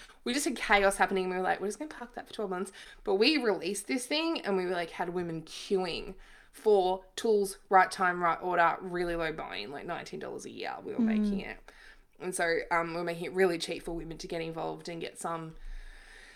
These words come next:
Speaker 1: support about everything they're doing. So, um, but yeah, like, that was the, our response was, I was fuming.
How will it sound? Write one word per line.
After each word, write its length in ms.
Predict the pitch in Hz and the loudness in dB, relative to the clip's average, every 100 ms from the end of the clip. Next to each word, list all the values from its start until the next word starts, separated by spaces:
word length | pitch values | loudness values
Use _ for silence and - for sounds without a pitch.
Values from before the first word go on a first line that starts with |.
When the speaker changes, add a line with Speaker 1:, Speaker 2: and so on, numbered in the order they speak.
| - _ | -20 _
Speaker 1:
support 560 | - - - 190 190 185 | -4 -2 -2 4 4 6
about 200 | 180 170 | 4 4
everything 360 | 170 170 170 | 0 -6 -6
they're 80 | 170 | -4
doing. 420 | 165 180 180 160 | -2 0 0 -2
So, 320 | - - 175 175 | -2 0 2 0
um, 400 | 185 175 170 170 | -2 -2 -4 -6
but 120 | 190 180 | -4 4
yeah, 200 | 196 170 | 4 4
like, 200 | 175 - | 2 6
that 200 | 180 190 | 8 6
was 120 | 190 | 2
the, 220 | 190 175 | 0 2
our 160 | 180 175 | 4 6
response 420 | 175 - 170 180 | 4 -2 -4 -2
was, 160 | 175 165 | -2 2
I 100 | 190 | 4
was 140 | 208 208 | 6 4
fuming. 560 | - 185 170 160 - | -2 -2 -2 -4 -2